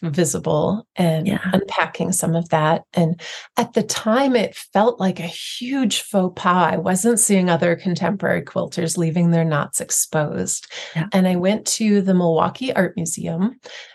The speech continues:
Speaker 1: and we were one of the first museums to show the quilts of Gee's Bend. And so we are the lucky owners of a work clothes quilt by Rachel Carey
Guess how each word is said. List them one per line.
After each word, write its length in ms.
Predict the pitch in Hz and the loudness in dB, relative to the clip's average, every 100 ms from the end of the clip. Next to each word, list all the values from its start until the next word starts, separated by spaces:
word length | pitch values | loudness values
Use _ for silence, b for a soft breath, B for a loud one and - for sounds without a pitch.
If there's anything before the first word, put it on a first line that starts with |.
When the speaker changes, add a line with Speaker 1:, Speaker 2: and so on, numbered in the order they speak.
| B | B
Speaker 1:
and 240 | 175 165 - | -6 -6 0
we 160 | 202 | 2
were 100 | 214 | 4
one 160 | 202 196 | 6 6
of 60 | 196 | 4
the 60 | 190 | 0
first 300 | 165 170 - | -2 -2 0
museums 460 | 214 214 160 185 | 0 2 0 0
to 120 | - 202 | -2 -4
show 280 | - 190 | -2 -2
the 80 | 180 | -4
quilts 340 | 196 170 - 185 | -4 -6 -4 -4
of 80 | |
Gee's 320 | 180 180 202 - | -2 0 0 0
Bend. 460 | 156 147 202 233 - B B - | -2 0 -2 -2 -8 B B 0
And 240 | 196 180 | 2 4
so 240 | - 180 170 | 2 2 2
we 220 | 180 180 | 2 0
are 180 | - 180 | 0 0
the 320 | 180 175 170 | 2 0 0
lucky 580 | 175 170 196 - - - | 0 -2 -4 -6 -8 -4
owners 580 | 185 175 165 165 190 - - | 0 2 2 2 2 0 -4
of 320 | 214 226 190 - | -4 -2 -2 -2
a 120 | 196 | 0
work 420 | 185 180 202 - - | 0 0 -4 -6 -8
clothes 400 | - 190 180 - | 0 2 2 -2
quilt 400 | - 160 - - | 0 0 0 0
by 140 | 165 | 0
Rachel 440 | 170 175 - 165 | 2 -2 -2 -4
Carey 380 | 165 180 165 175 | -4 -2 -2 -2